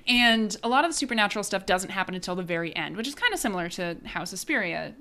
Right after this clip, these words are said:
works. Um, it's a more modern score, but it's very similar. There's a lot of synth.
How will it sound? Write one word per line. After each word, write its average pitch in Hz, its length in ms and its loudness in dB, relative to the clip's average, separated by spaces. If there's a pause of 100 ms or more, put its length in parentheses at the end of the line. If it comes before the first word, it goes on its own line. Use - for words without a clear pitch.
works. - 420 -8 (340)
Um, 185 580 2 (1200)
it's 240 240 -2
a 240 40 2
more 277 180 6
modern 226 340 2
score, 220 240 0
but 208 120 0
it's - 100 -6
very 190 180 -2
similar. 180 380 -2
There's 175 180 -6
a 180 40 -6
lot 180 200 -2
of 190 80 -4
synth. 165 280 -6